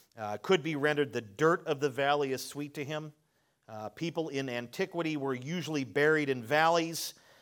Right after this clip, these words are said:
Uh, the valley is where you would find cemeteries back then.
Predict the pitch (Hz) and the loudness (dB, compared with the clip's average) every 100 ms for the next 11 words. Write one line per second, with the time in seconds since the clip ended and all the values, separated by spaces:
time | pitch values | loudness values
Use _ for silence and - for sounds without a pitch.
0 | _ - 110 117 127 147 160 151 127 120 | _ -10 -6 0 6 8 8 6 0 2
1 | 147 139 135 127 - 143 135 123 - 170 | 2 2 0 -4 0 0 0 -4 -4 -2
2 | 143 113 127 110 104 - 113 110 110 120 | -2 -4 -2 -2 -2 -2 -2 -2 -2 -2
3 | 156 | -2